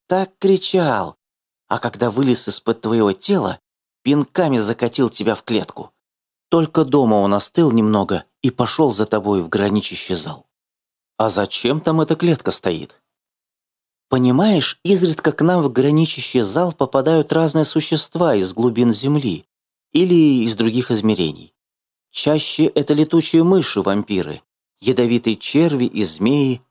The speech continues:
слизни. Дверги постоянно проверяют границы, и если в зале найдут иное существо, то его запирают в клетку. Потом совет решает, что с этим существом делать, если, конечно, его не забрал нашедший.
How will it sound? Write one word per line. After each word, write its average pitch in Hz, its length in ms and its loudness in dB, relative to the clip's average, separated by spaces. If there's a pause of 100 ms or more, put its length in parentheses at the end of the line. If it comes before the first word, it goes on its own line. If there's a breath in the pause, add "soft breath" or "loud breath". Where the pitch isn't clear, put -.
слизни. 107 760 -2 (1000)
Дверги 151 400 0
постоянно 165 560 2
проверяют 110 540 0
границы, 123 640 0 (240)
и - 100 -2
если 117 320 0
в 117 60 0
зале 131 280 0
найдут 120 380 2
иное 120 260 2
существо, 170 720 0 (280)
то 131 100 4
его 120 240 4
запирают 127 500 0
в - 80 -18
клетку. 110 500 -2 (760)
Потом 135 340 0
совет 147 400 0
решает, 143 480 0
что - 280 -4
с - 100 -4
этим 127 200 0
существом 139 580 -2
делать, 131 460 -2 (320)
если, 101 300 -2
конечно, 113 480 0
его 117 220 2
не 131 120 2
забрал 127 380 0
нашедший. 127 720 -2